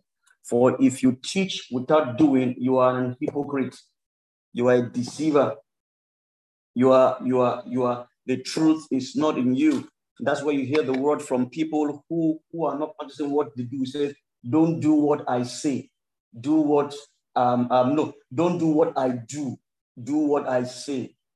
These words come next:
We are all human beings. I had to have shortcomings, you know, all those kind of things. But that is not the pattern we see of Jesus. Hallelujah. The Bible says the things that Jesus, now Paul was writing, sorry, rather Luke was writing to,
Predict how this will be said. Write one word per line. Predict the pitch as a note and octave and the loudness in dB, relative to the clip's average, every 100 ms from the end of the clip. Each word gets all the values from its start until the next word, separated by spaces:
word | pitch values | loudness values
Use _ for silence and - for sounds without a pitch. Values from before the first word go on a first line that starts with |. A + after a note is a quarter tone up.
| - | -10
We | A#2+ B2+ | -2 0
are | C3+ | 4
all | D#3 | 2
human | D3+ D3 C#3+ C#3 | 2 0 0 -2
beings. | C3+ B2 - - - | -2 -4 -6 -12 -6
I | B2+ C3+ | 0 0
had | D#3 | 2
to | D3+ | 0
have | C#3+ | -2
shortcomings, | C#3+ B2+ C#3 C3+ A#2+ A#2+ | -4 -4 -4 -2 -4 -4
you | B2+ | -4
know, | C#3+ | 0
all | C#3+ D3 | 2 0
those | C#3 | -2
kind | C3+ | -6
of | - | -4
things. | D3 C3 - _ _ - | -4 -6 -8 _ _ -8
But | A#2 G#2 | -6 -2
that | D3 | -2
is | C#3+ - | -2 -6
not | C#3+ | -4
the | C3 | -4
pattern | C3 C#3+ C#3+ C#3+ | -2 -4 -2 -4
we | B2 | -6
see | B2 C#3+ | -4 -4
of | B2 | -4
Jesus. | C3 E3 B2+ A2+ - _ _ | -4 -6 -4 -6 -12 _ _
Hallelujah. | B2 B2+ C3 D3 C3+ A2 | 0 2 2 4 2 0
The | - - _ - | -8 -20 _ -2
Bible | C3+ D#3 | 0 2
says | D#3 D3 C3 B2 | 2 0 0 -4
the | C3 C3 | -4 0
things | E3 E3+ E3+ E3 C3 | 4 4 4 0 -2
that | B2+ B2 | -4 -4
Jesus, | B2 D#3+ D3 D#3 D#3 - | -6 -6 0 0 0 -4
now | C#3 C3 - _ _ | -2 -2 -4 _ _
Paul | D#3+ E3+ F3 C3 | 0 2 2 0
was | C3 B2+ | -4 -2
writing, | D#3+ D#3+ | -2 -2
sorry, | - C#3 A#2+ | -4 -4 -2
rather | C3 B2 | -4 -4
Luke | C#3 F3 F3+ - _ _ | -4 -4 -6 -12 _ _
was | A#2+ B2 | -6 -2
writing | D#3 D#3+ | 0 -2
to, | D#3 A#2 | -2 -6